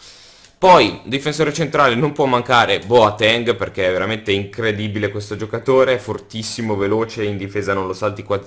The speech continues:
quasi mai, è alto, ha un ottimo fisico e un discreto passaggio, davvero un buon giocatore che costa relativamente poco. Poi, mentre come difensore centrale di sinistra ho usato Varane, anch'esso trattato tantissime volte quest'anno, come voi avrete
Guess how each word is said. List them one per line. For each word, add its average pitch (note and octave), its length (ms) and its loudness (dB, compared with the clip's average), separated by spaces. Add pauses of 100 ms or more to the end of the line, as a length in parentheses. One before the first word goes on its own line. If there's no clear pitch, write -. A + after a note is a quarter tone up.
quasi G#2 280 -6
mai, F#2 440 -2
è F2+ 100 2
alto, F#2+ 800 0 (140)
ha F#2+ 100 0
un G#2 80 0
ottimo A2 260 -4
fisico G#2+ 400 -4
e A2 40 -2
un A2 120 -2
discreto G#2 480 -4
passaggio, D#2+ 560 -6
davvero F2+ 560 -2 (200)
un G2+ 100 -6
buon A#2 180 4
giocatore G#2+ 380 -2
che G2 100 -6
costa F2 300 -4
relativamente E2 640 -4
poco. - 640 -8 (960)
Poi, C3+ 340 6 (340)
mentre G#2 840 2
come B2 280 0
difensore B2+ 560 -4
centrale A#2+ 460 -2
di C3+ 140 -8
sinistra G2+ 960 -4
ho A2 300 4
usato G#2 680 0
Varane, F2 520 2
anch'esso G2 680 -4
trattato G2+ 420 -8
tantissime A#2+ 640 -6
volte G2 380 0
quest'anno, F#2 800 -2
come F#2 180 -8
voi F2+ 160 0
avrete F2 800 -2